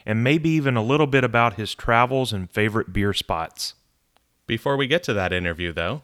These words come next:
Speaker 2: let's take a minute to thank our regular listeners. Without you, we'd just be talking to ourselves. If you haven't already, click that button to subscribe to the show so you don't miss anything we have coming down the line.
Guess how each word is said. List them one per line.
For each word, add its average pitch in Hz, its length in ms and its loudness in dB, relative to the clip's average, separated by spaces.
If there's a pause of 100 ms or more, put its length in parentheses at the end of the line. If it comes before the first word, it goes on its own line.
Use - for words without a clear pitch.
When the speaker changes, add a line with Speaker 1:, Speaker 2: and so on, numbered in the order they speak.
(140)
Speaker 2:
let's 156 200 -4
take 180 200 -4
a 175 40 -2
minute 175 280 -2
to 170 100 -2
thank 160 240 -4
our 160 100 0
regular 143 400 -2
listeners. 139 600 -6 (280)
Without 101 360 0
you, 131 280 -4
we'd 120 200 -4
just 139 200 -4
be 143 80 -2
talking 143 360 -2
to 143 100 -2
ourselves. 143 680 -4 (420)
If - 160 -6
you 95 80 -4
haven't 110 260 -2
already, 123 460 0
click - 320 -6
that 151 180 0
button 143 240 0
to 143 80 -2
subscribe 107 600 -2
to 92 60 -2
the 85 120 -6
show 98 340 -2
so - 180 -6
you 82 140 -4
don't 107 240 -2
miss 147 220 -4
anything 90 400 -2
we 98 140 -4
have 101 180 -4
coming 92 260 -4
down 87 220 -2
the 101 80 -2
line. 76 340 -6